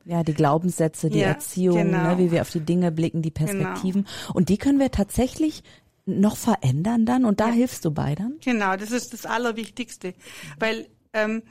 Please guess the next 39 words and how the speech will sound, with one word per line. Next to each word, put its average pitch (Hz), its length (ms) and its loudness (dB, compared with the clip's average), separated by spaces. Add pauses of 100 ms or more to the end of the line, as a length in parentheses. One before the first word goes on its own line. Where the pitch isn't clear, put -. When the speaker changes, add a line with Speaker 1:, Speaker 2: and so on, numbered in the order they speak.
(220)
Speaker 2:
man 233 100 -2
kennt 247 240 0
doch 247 100 -2
die 240 120 -10
Sätze 226 420 -4
so, 220 160 -4
ich, - 340 -10 (520)
ich - 180 -10
will 233 160 0
nie 220 240 0
werden 214 380 0
wie 208 80 -2
meine 185 280 -2
Mutter 196 520 -6
Speaker 1:
<laughs> - 80 -14
Ja. 160 320 4
Speaker 2:
oder - 100 0
wie 196 60 0
mein 190 240 -2
Vater. 208 420 -2
Und 202 80 4
da 202 220 2
bin 220 160 -2
ich 214 160 -2
genauso. 208 560 -6
Ja 185 180 2
klar, 240 460 -2
weil 196 300 -2 (300)
das 196 140 -10
ist 226 200 -8
ja 214 80 -2
in 208 220 -2
mir 185 140 -2
drin. 254 440 -4 (220)
Speaker 1:
Ja, 165 220 -2 (580)
natürlich. 156 540 -4 (500)
Speaker 2:
Ja. - 140 4
Speaker 1:
Äh, 214 120 2
Michaela 247 540 4